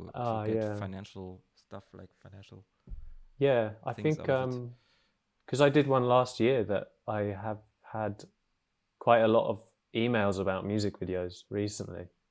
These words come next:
Speaker 2: And there is a big range.
Speaker 1: Mm-hmm.
Speaker 2: Sometimes you get, um, one from a bigger, uh, agency and they have money, let's say, like, Universal or something like that. But then most of, yeah, most of them don't really have much at all. But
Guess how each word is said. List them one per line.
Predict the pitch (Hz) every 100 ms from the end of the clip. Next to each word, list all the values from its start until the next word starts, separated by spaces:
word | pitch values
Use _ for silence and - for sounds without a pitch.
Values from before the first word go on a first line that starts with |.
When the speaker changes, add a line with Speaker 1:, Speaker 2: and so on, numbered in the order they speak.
| _
Speaker 2:
And | 110 110
there | 110
is | 117 110
a |
big | 98 104
range. | 95 98 101 87
Speaker 1:
Mm-hmm. | - - _ _ _ _ _ _
Speaker 2:
Sometimes | - 104 107 98 101
you | 95
get, | 98 - _ _ _ -
um, | 98 92 101 101 _
one | 101 95 90
from | - 90
a | 90
bigger, | - 95 95 92 90 - _ _ _ _ _ _ _ _
uh, | - - - 120 _ _ _ _
agency | 101 101 107 - 113
and | 107
they | 98
have | 98 101
money, | 101 101 110 113 110 _
let's | - -
say, | - 90
like, | 87 -
Universal | 98 95 92 98 98 - 98
or | 95
something | - 92 - 95
like | 90
that. | 98 107 _ _ _ _ _
But | 104
then | 104 98
most | 98 101 98
of, | 110 -
yeah, | - 95
most | 92 98 -
of | -
them | 90 90
don't | 90 90
really | 95 92
have | 95 95
much | 101 101 - - _ _ _ _ _ _ 104
at | -
all. | - - -
But | -